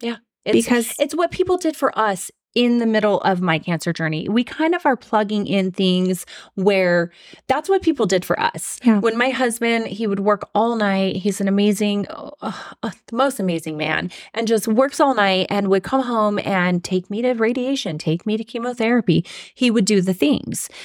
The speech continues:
Speaker 1: where I had family and friends going, "Hey, let him sleep. I'll take you. I'll take you," even though he never took them up on that.
Speaker 2: <laughs>
Speaker 1: I could have.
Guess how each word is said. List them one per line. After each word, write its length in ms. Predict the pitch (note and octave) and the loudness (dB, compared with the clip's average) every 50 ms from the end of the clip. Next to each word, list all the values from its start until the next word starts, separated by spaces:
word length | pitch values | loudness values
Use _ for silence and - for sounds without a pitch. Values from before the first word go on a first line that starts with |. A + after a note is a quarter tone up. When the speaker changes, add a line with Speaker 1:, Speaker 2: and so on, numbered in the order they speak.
| - - - _ | -20 -20 -20 _
Speaker 1:
where 520 | - G#3 G3+ A3 G#3+ G3+ G3 G3 G3 - - | -6 0 2 2 2 2 2 2 2 2 2
I 120 | F#3+ G3+ | 2 0
had 380 | G3 F#3 F#3+ F#3 F#3 F3+ F3+ F3 | 2 2 4 4 4 4 2 -2
family 340 | - - G3+ F#3+ F#3+ F#3 F3+ | -2 -2 0 0 2 2 0
and 100 | F3 F3 | 0 0
friends 220 | - F#3 F3+ F3 | 0 0 0 0
going, 200 | - F3+ E3 E3 | 0 -2 -2 -2
"Hey, 320 | E3+ - - E3 D#3 - - - | -4 -4 -6 -4 -4 -4 -4 0
let 200 | F#3 E3 - - | 0 0 0 -2
him 120 | G3+ F#3 | -6 -6
sleep. 360 | F3+ - - G3 F3+ E3 - - | -6 -4 -2 0 0 0 -2 0
I'll 140 | - F3+ E3+ | 0 0 0
take 320 | E3+ - F3+ D3+ D#3+ - | 2 0 0 0 0 -2
you. 100 | F3+ E3 | -2 -2
I'll 140 | - - E3+ | 0 0 -2
take 260 | E3 - D#3+ D3+ - | 0 0 -4 -4 -2
you," 120 | - D#3+ - | -4 -4 0
even 240 | - F#3 E3+ E3 E3 | 0 0 2 2 2
though 160 | E3 D#3+ D#3+ | 2 2 2
he 160 | D#3+ - E3+ D#3 - | 0 0 -4 -4 -2
never 260 | E3+ E3 E3+ - F3 | -6 -8 -6 -6 -6
took 180 | F3 - C4+ - | -6 -6 -8 -4
them 160 | E4+ E4+ D#4+ | -2 0 0
up 120 | B3+ - - F#3 | 0 0 0 0
on 100 | F3+ F3+ | 2 2
that. 300 | E3+ E3 D#3 D#3+ - - - A#3 F3 - | 2 2 2 0 2 2 2 2 2 0
Speaker 2:
<laughs> 180 | - - - _ | -4 -6 -6 _
Speaker 1:
I 140 | - A3 G#3+ | 0 0 0
could 260 | G#3 - - A#3 G3+ | -2 -2 -4 -4 -4
have. 480 | F3+ - G#3+ F#3 D#3+ - - E3+ - | -2 -2 -2 -2 -2 -2 -6 -10 -16